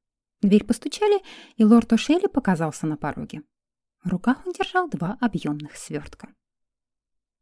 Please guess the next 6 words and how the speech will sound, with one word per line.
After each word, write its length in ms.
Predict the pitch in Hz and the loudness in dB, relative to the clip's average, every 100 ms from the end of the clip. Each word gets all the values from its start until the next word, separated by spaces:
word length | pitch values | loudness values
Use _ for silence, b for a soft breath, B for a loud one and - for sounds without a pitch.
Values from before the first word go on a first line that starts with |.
| _ _ | _ _
«Вот 280 | 233 262 - | 6 6 8
ваши 260 | 247 254 175 | 6 6 0
вещи, 360 | 160 - 160 - _ _ _ _ - | -2 -4 -6 -8 _ _ _ _ 0
изъятые 560 | 214 170 170 196 202 269 | 2 4 4 0 0 -2
при 160 | - 185 | 0 -4
обыске». 440 | - - - | -4 -14 -16